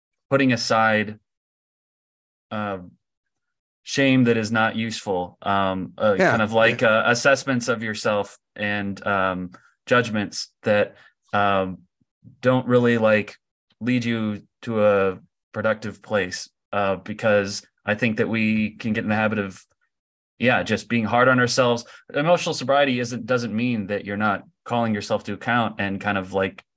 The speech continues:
Speaker 1: always moving to a better version of yourself, to kind of, like, a better way of living.
Speaker 2: You, you, no, you just said a phrase that we need to remember, sh-, uh,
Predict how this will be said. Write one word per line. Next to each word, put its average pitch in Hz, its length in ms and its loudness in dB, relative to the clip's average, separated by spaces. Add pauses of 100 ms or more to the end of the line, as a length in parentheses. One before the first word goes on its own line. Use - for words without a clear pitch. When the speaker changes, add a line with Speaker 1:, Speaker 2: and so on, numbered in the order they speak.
(120)
Speaker 1:
always 107 360 2
moving 107 480 -2
to - 160 -4
a 113 40 0
better 110 200 4
version 123 320 2
of 107 100 -4
yourself, 104 500 0
to 101 260 -8
kind 101 200 -4
of, 98 60 -4
like, 98 120 -2
a 101 60 -4
better 107 220 2
way 101 180 2
of 98 140 -4
living. 107 480 -2
Speaker 2:
You, 196 320 2
you, 165 280 -2
no, 160 180 0
you 156 260 -4
just 208 260 -2
said 147 160 -2
a 127 60 -4
phrase 120 600 -2
that 107 100 -12
we 127 140 -4
need 123 200 -4
to 104 80 -6
remember, 104 560 -4
sh-, - 100 -14
uh, 113 360 -6